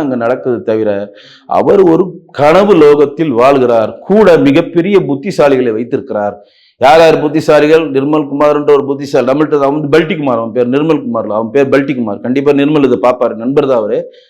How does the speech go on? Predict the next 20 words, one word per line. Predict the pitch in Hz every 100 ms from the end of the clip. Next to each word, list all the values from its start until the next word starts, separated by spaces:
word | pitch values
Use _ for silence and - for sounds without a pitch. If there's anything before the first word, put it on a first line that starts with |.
| -
அவருக்கு | 113 123 120
பல்டி | 156 160 151
குமார் | 139 135
தான் | 139 123
பேர் | 123
வச்சிருக்கு. | 107 113 110
ஒரு | 139
ஒரு | 135 139
கட்சியா | - 151 147
போய் | 151 139
பல்டி | 139 156
அடிச்சுக்கினே | 127 127 139
இருப்பார். | - 113 - _ _ _ _ 123 139
பல்டி | 143 160 151
குமார் | 147 135
இருக்காரு, | 135 131 139 143 - _ _ _
புஷி | 127 - 165
ஆனந்த் | 147 139 127
இருக்காரு, | 131 127 135 139 - _ _ _ - 113
நம்ம | 135